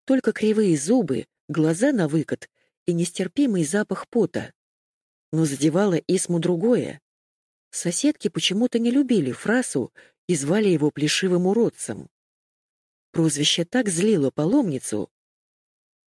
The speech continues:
что однажды она не вытерпела, выхватила из камина кочергу и пригрозила обидчицам прижечь их поганые языки. Больше с Исмой не разговаривали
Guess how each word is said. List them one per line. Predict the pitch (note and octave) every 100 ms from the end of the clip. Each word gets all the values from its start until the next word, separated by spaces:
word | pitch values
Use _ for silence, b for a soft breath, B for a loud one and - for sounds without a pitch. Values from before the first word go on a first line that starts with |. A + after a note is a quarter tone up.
| _
что | - E3+
однажды | F3 E3+ B3+ B3 F3+
она | F3 E3
не | D3+
вытерпела, | D#3 C4+ - - B2 A2+ - _ _ _ _ -
выхватила | F#3 A3 D3+ - D3+
из | D#3+ -
камина | F#3 F#3 D3+
кочергу | B2+ C#3+ D3+ D3 A3 C#4+ _ _ _ _ -
и |
пригрозила | F3+ F#3+ E3+ F3+ C4+ C#4 F#3
обидчицам | E3 A3+ - E3+ - E3
прижечь | E3+ D#3+ D#3 B3
их | - -
поганые | D#3+ E3 A3 G#3 G3
языки. | G3 F#3+ A#3 C#3 A#2 - _ _ _ _ _ _ _ _
Больше | D#3 F3+ B3+ - F3
с | -
Исмой | A3 - F3+ F3
не | E3+
разговаривали | D#3+ D3 F3+ A#3 F3 A2+ A2 -